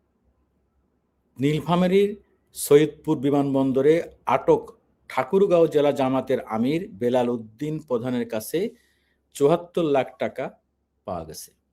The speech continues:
ভোটের আগের দিন, মানে আজ বুধবার বেলা এগারোটার দিকে টাকা সহ তাকে আটক করা হয়।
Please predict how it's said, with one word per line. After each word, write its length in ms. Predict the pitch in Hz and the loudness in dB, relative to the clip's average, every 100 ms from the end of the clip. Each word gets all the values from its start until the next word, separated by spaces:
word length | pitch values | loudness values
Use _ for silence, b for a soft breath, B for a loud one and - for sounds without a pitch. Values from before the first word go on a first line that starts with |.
| _ _ _ _ _ _ _ _ _ _ _ _ _ _ b b b - | _ _ _ _ _ _ _ _ _ _ _ _ _ _ b b b -18
ভোটের 400 | 92 123 151 139 - | -6 2 4 4 -2
আগের 280 | 123 131 | -2 -4
দিন, 120 | 117 120 | -4 -2
মানে 180 | 120 | -2
আজ 320 | 117 123 135 110 | 0 2 2 0
বুধবার 540 | 113 160 160 165 165 | -6 -6 -2 0 2
বেলা 260 | 135 127 120 | 0 0 0
এগারোটার 400 | 123 123 110 107 | 0 -2 -6 -8
দিকে 220 | 123 113 | -6 -6
টাকা 320 | 113 107 120 | -4 -6 -6
সহ 240 | - 131 | -8 -12
তাকে 260 | - 110 104 | -10 -8 -8
আটক 260 | 85 95 - | -8 -12 -14
করা 140 | 87 82 | -14 -14
হয়। 220 | 71 | -16